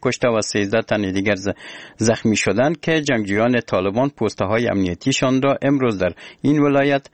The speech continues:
هدف گرفتند. همزمان با این، در نتیجهٔ حملات طالبان بر یک پست‌های امنیتی در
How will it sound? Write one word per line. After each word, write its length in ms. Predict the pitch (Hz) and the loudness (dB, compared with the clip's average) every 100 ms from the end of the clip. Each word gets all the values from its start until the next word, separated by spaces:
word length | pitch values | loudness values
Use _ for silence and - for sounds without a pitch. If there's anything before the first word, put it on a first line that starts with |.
| - _ | -20 _
هدف 380 | - 156 131 - | -4 0 0 -2
گرفتند. 460 | 87 76 - - 85 | -6 -6 -4 -4 0
همزمان 520 | 110 117 127 139 139 | 2 2 2 2 2
با 100 | 127 | 2
این، 160 | 135 | 2
در 140 | 131 120 | 2 2
نتیجهٔ 540 | 120 117 - 135 131 | 0 -2 -2 0 0
حملات 460 | 123 110 110 120 123 | 0 0 0 0 -2
طالبان 560 | 113 113 107 113 123 | -2 0 0 0 0
بر 180 | 110 104 | 0 0
یک 60 | 98 - | -2 -4
پست‌های 380 | 98 - 117 | -4 0 0
امنیتی 480 | 104 101 95 90 120 | 0 0 -2 -2 -2
در 220 | 107 101 | 0 -2